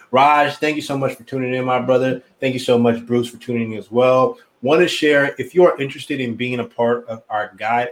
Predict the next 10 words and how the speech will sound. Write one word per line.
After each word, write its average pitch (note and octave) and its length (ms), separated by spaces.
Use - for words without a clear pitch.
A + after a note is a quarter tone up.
app A2 300
beta, A#2 520
please D#3 320
check D3+ 180
us - 140
out C3+ 240
at G#2+ 140
guideapp B2+ 560
dot A#2+ 260
co. D3+ 480